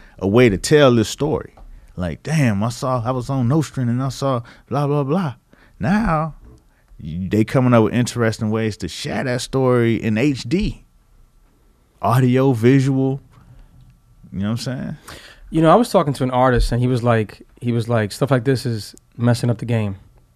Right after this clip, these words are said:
Speaker 1: What game?
Speaker 2: Because prior to these memes,
Speaker 1: Uh-huh.
Speaker 2: you had to physically draw stuff like this. Like, you had the car-, you had to, you had to have a cartoon
Speaker 1: So you
Speaker 2: technique.
Speaker 1: had, you saying it's fucking up the cartoon game?
Speaker 2: The cartoon game is being, being, you know, fucked with for sure. Yeah, the cartoon game is being fucked with.
Speaker 1: <laughs>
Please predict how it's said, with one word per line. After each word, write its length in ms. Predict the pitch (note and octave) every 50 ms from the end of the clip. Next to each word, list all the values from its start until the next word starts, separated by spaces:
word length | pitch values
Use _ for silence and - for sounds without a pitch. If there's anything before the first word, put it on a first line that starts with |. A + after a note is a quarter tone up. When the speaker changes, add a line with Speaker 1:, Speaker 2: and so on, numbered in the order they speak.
| _ -
Speaker 1:
What 220 | A#2 B2+ F2 C#2+
game? 220 | F#2 F2 E2 D2 - - - - - - -
Speaker 2:
Because 400 | - C#3+ - E3+ D#3+ D#3+ D3+ C3
prior 380 | B2 - - F#3 G#3 A3 A3+ G3
to 80 | D#3
these 140 | F3+ D#3+ C#3
memes, 600 | B2+ C3 C#3+ D#3 F3+ G3 G#3+ A#3 A3+ - - - - - -
Speaker 1:
Uh-huh. 240 | - F#2 F#2+ G2+ A#2 C3+ C#3 _ _ -
Speaker 2:
you 140 | C3 C#3+ D3
had 220 | C#3+ D#3+ E3 D#3 C3+
to 120 | C3+ A#2+
physically 500 | - - - E3+ D3 C#3+ C#3 - B2+ A#2
draw 400 | G#2+ A2+ A2+ B2 D3+ E3 D#3 D3
stuff 300 | B2 - - B2+ A#2 -
like 160 | A#2 G#2 G2 -
this. 320 | - F#2+ F#2 - - - - _ _ _ _ _ _ _ _ _ _ _ _ _ _ _ -
Like, 120 | C3+ B2+ B2+
you 80 | C3+
had 100 | D3 C#3
the 40 | C3
car-, 140 | B2 - C3+
you 80 | C3 C#3 C3+
had 140 | C3+ B2+
to, 80 | B2+ -
you 60 | - C#3
had 40 | C#3
to 60 | C#3
have 80 | C3+ B2
a 40 |
cartoon 640 | A#2 - - B2+ A#2 - - - E3+ D#3+ D3+ D3 C#3 B2
Speaker 1:
So 180 | A2+ - B2+
you 60 | A#2+
Speaker 2:
technique. 180 | B2+ C#3+ C#3 A#2+
Speaker 1:
had, 80 | A#2 A2+
you 100 | A#2 B2
saying 260 | B2 - C3+ A#2+ A2 G#2
it's 100 | G2+ -
fucking 240 | - C3 A#2 A#2
up 100 | A2 G2+ E2+
the 40 | F2+
cartoon 480 | - - G#2 - - - B2+ C3 C#3 C#3
game? 200 | C#3 C#3+ D3 D3+
Speaker 2:
The 60 | C#3
cartoon 300 | - D#3 D3 - G3+ F#3
game 140 | F3 E3 D3+
is 80 | C3+
being, 400 | C3+ C3 C3+ C3+ B2+ B2 B2+ A#2+
being, 320 | A#2+ C3 C3 B2 A#2 A#2 B2 A#2
you 80 | C3
know, 220 | B2 A2+ G#2+ G#2 G2+
fucked 260 | - - A#2+ G#2 -
with 100 | G#2 G2+
for 80 | G#2+ G#2+
sure. 220 | - - B2+ A#2
Yeah, 320 | A2 A2+ A#2 A2 G#2 G2 - - - - - - - -
the 80 | - C#3
cartoon 380 | - - F3+ - - F#3 F3 D#3
game 180 | D3+ D3 C#3
is 60 | C3 B2
being 120 | B2+ B2 A#2
fucked 240 | - C3+ B2 - -
with. 120 | G#2+ G2 -
Speaker 1:
<laughs> 800 | - - - C4 C#4 C#4 - - E4 - - - - - F3